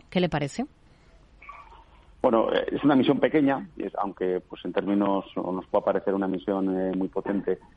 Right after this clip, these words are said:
Speaker 2: en términos para los mercados de capitales, es una emisión, eh, bueno, pues, eh, digamos, modesta, muy adecuada o muy ajustada un poco a los niveles en los cuales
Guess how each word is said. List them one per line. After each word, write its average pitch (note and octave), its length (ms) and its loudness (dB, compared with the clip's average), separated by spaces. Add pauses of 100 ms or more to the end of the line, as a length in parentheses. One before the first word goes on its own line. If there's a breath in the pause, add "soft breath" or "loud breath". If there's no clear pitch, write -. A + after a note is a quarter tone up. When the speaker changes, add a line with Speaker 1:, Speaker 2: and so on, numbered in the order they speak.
(180)
Speaker 2:
en E2 140 -6
términos F2+ 380 0
para F2 200 0
los E2+ 140 -2
mercados F2 320 -2
de F2+ 60 -6
capitales, F#2+ 520 -2
es D#2+ 140 -14
una E2+ 100 -4
emisión, E2+ 720 -2
eh, D#2+ 480 -2
bueno, - 280 -8
pues, - 180 -8 (200)
eh, - 300 -6 (120)
digamos, E2 380 -2
modesta, F2+ 500 0 (920 loud breath)
muy A2+ 240 6
adecuada G2+ 540 6
o F#2+ 120 4
muy G2+ 220 2
ajustada G#2 480 0
un G2 100 -4
poco G#2 200 -4
a G2+ 60 0
los F2+ 180 -4
niveles G2+ 420 -4
en D#2+ 80 -10
los D2+ 120 -20
cuales F#2+ 280 0